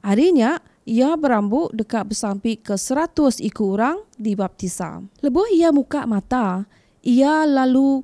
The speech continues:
kemayanya ingat ke siku induk ke udah tiga tahun ndak dipedaya.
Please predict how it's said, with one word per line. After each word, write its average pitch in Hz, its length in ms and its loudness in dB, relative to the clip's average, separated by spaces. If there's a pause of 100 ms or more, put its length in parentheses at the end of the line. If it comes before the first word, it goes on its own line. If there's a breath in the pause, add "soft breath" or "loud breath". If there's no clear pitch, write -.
(160)
kemayanya 226 720 2
ingat 233 400 0
ke 294 160 -2
siku 269 320 -2
induk 233 400 0 (200)
ke 269 80 2
udah 220 400 0
tiga 277 400 0
tahun 220 640 0
ndak 220 240 0
dipedaya. 180 720 -2